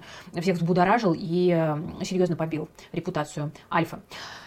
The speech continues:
Ну ладно, давайте пойдем дальше. В целом, на Мосбирже мы сегодня видим негативное настроение. Индекс Мосбиржи порядка двух процентов потерял. Особенно активно распродавали расписки депозитарные.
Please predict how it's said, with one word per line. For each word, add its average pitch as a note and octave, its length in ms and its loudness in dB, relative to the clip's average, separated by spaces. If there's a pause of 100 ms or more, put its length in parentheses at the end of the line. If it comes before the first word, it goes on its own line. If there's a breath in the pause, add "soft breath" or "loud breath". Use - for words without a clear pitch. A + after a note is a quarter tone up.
Ну C4+ 80 4
ладно, F3+ 200 10
давайте A#3 200 6
пойдем A#3+ 180 6
дальше. B3 480 6
В G3+ 160 2
целом, D4+ 380 6
на A#3 340 10
Мосбирже C4 340 4
мы A#3 60 4
сегодня G#3 260 2
видим G3+ 360 4
негативное G3 420 4
настроение. A3+ 460 2
Индекс G3 200 2
Мосбиржи F3 360 2
порядка E3+ 280 0
двух F3+ 140 0
процентов F3 360 -2
потерял. B3+ 460 2
Особенно G3+ 300 -2
активно G#3 240 -2
распродавали F3+ 420 0
расписки F3+ 440 0
депозитарные. E3+ 640 -2